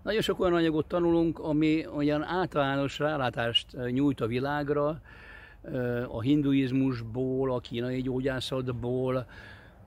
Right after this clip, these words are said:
a pszichológiából, meg egyéb ősi tanításokból. Azért ősi, mert modern tanítások már nincsenek.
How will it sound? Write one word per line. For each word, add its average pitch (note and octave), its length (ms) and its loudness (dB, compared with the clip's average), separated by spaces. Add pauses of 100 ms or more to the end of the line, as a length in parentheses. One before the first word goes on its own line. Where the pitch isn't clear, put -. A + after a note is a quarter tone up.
(360)
a - 80 -14
pszichológiából, B2 1800 0 (1160)
meg D#3 200 0
egyéb C#3+ 420 4 (200)
ősi B2 420 0
tanításokból. F#2+ 1080 -6 (1300)
Azért G3+ 340 4
ősi, G#3 320 2
mert F#3+ 320 0
modern G3+ 380 2
tanítások E3+ 540 2
már D#3+ 180 0
nincsenek. A#2+ 640 0